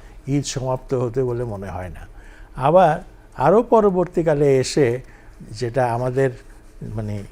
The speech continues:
সন্তানদের আমলে এসে যে ব্য-, প্রথাটা প্রবর্তিত হলো, সেটা হলো ঈদই দেওয়ার একটা ব্যবস্থা। সেটা হচ্ছে যে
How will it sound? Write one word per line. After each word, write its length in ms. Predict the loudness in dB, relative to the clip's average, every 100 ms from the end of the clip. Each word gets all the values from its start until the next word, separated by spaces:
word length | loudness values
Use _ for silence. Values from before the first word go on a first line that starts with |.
| -18 -12
সন্তানদের 640 | -8 -6 -2 0 4 4
আমলে 320 | 4 2 0
এসে 240 | -2 0 0
যে 160 | 0
ব্য-, 280 | -2 -4 -10 -10
প্রথাটা 360 | -6 -4 -2 -4
প্রবর্তিত 560 | -4 -6 -6 -8 -8
হলো, 320 | -6 -6 -8 -12 -18 -20 -20 -10
সেটা 260 | -6 0
হলো 180 | 0 2
ঈদই 460 | 4 4 6 4 4
দেওয়ার 360 | 4 4 4
একটা 260 | 2 -2 -4
ব্যবস্থা। 580 | -4 -6 -12 -12 -14 -14 -20 -20 -20 -20
সেটা 380 | -10 -4 2 2
হচ্ছে 460 | 2 0 0 0 -4 -18 -20 -16
যে 460 | -4 4 4 4